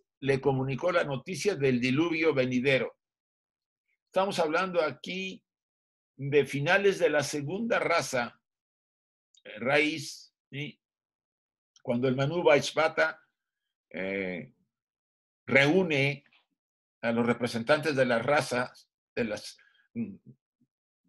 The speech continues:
bueno, me estoy adelantando, y en, en una nave, en una canoa, en un barco, salen a, para enfrentar ese diluvio.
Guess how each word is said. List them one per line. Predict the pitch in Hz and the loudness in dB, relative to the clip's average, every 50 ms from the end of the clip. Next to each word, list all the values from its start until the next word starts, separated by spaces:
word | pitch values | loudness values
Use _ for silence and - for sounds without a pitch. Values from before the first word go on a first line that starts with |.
| _ - | _ -6
bueno, | 139 139 113 107 | -6 -4 -4 -4
me | 113 | -8
estoy | 120 - 170 | -4 2 6
adelantando, | 175 160 143 127 120 110 - 131 120 107 101 - - _ _ _ _ _ _ _ _ _ _ _ _ _ _ _ _ - | 6 6 6 4 2 0 0 -2 -2 -2 -4 -10 -14 _ _ _ _ _ _ _ _ _ _ _ _ _ _ _ _ -6
y | 160 175 190 202 190 | -4 -2 0 4 4
en, | 175 160 - - | 4 2 2 -2
en | - 139 135 139 165 | -4 -4 -2 -2 -2
una | 185 185 175 165 | -2 -2 -2 0
nave, | 160 170 185 175 156 139 135 143 165 151 | 2 4 6 6 6 6 4 4 2 0
en | 123 127 | -2 -4
una | 135 147 156 160 147 | -4 -2 -2 -2 0
canoa, | - 151 143 139 143 143 147 135 113 | 0 0 0 0 -2 -4 -4 -4 -6
en | 123 123 131 | -6 -6 -6
un | 151 160 143 | -6 -4 2
barco, | 147 143 - 139 - - 151 151 175 165 - _ _ _ _ _ - | 4 4 4 4 2 0 0 0 0 -2 -6 _ _ _ _ _ -14
salen | - - - 170 165 170 170 180 190 190 - - - - | -6 2 4 6 6 6 6 4 2 0 -4 -10 -8 -2
a, | 127 127 127 123 120 113 - | 0 2 2 2 0 -2 0
para | - 135 131 131 | 2 2 2 2
enfrentar | 131 - - 127 120 - 151 147 | 0 0 -2 -2 0 2 4 4
ese | 151 143 139 139 | 4 4 2 2
diluvio. | 127 120 117 117 117 98 - 85 82 82 - | 2 4 4 4 2 2 -2 -6 -10 -12 -14